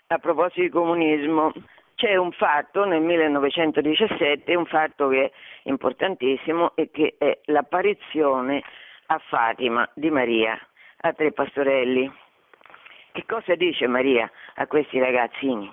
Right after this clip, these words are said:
a Lucia, a Giacinta e Francesco? Che cosa gli dice? Gli rivela qual è la ricetta perché la guerra finisca, la guerra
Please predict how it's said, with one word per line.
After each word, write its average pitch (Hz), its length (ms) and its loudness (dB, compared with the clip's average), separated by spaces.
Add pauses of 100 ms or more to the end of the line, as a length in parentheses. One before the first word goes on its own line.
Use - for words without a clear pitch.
a 131 80 0
Lucia, 123 500 0 (1400)
a 120 140 -2
Giacinta 156 720 0
e 143 140 -2
Francesco? 127 680 0
Che - 140 -4
cosa 185 240 -2
gli 170 180 2
dice? 107 380 -4 (300)
Gli 214 260 0
rivela 233 800 0 (100)
qual 220 220 0
è 196 220 2
la 233 160 2
ricetta 185 960 0 (800)
perché 196 380 -2
la 180 160 2
guerra 185 420 0
finisca, 170 600 0
la 127 80 2
guerra 131 240 2